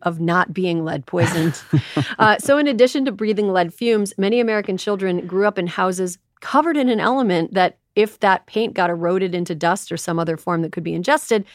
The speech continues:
Speaker 1: could lead to all kinds of bad health outcomes.
Speaker 2: So I, I have always assumed that this idea, the, the, you know, the lead crime hypothesis, as it called, this famous chart,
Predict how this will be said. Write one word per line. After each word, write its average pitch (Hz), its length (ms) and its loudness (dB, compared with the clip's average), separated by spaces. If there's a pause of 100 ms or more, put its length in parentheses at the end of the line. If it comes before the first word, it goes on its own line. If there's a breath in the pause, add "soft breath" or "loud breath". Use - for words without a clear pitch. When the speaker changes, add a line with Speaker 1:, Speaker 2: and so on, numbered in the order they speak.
(360 soft breath)
Speaker 1:
could 185 120 -6
lead 208 160 -2
to 214 160 -6
all 196 180 2
kinds 185 360 -2
of 160 80 -8
bad 156 200 -2
health 151 220 -4
outcomes. - 560 -12 (400 loud breath)
Speaker 2:
So 180 420 0
I, 180 120 0 (120)
I 220 120 4
have 240 240 2
always 160 340 2
assumed 113 460 2
that 101 100 -4
this 101 240 -4
idea, 85 500 -6 (160)
the, 98 100 -10
the, 101 260 -2
you 104 120 -2
know, 92 160 -4
the 110 160 0
lead 135 340 2
crime 110 340 0
hypothesis, 95 800 -6
as 95 160 -8
it 92 120 -8
called, - 280 -8
this 110 120 -4
famous 135 400 0
chart, - 380 -10